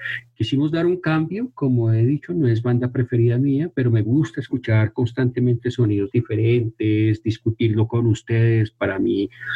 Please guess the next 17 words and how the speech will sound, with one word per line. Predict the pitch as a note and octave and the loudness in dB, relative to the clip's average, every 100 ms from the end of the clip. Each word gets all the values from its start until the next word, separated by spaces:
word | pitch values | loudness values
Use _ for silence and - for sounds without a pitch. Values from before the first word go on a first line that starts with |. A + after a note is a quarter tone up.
| - - | -8 -8
repito, | A#2+ C3 B2+ C#3 C3 | -2 -2 0 0 0
esto | B2 B2 | -2 -2
es | A#2+ | 0
una | A#2+ A#2 | 0 2
terapia. | A#2 G2+ G#2 - B2 C3+ - _ - - _ | 0 0 0 2 2 0 -8 _ -20 -20 _
Y | A2+ | -4
nada, | G2+ C3 F3+ | 0 0 0
cuarentenias, | F3 D3 B2+ D3 D3 A#2 - _ | 0 0 0 0 0 -2 -8 _
muchas | C3 B2+ C#3 C3 C3+ | -2 0 0 -2 -2
gracias | C3 C3 B2 D3+ C3+ | 0 0 0 -2 0
de | G#2+ | 0
nuevo | A#2 C#3+ D#3 E3 - - | 2 2 0 -4 -10 0
por | A2 | 2
escucharnos, | G#2+ G#2+ - A2+ C3+ D#3 D#3+ - | 2 -2 -2 0 2 0 -4 -4
por | A2+ | 0
otro | A2+ B2 | 0 0
capítulo. | B2 A2 C#3+ - D#3+ F3 F#3 | -4 -2 -2 0 -2 0 -2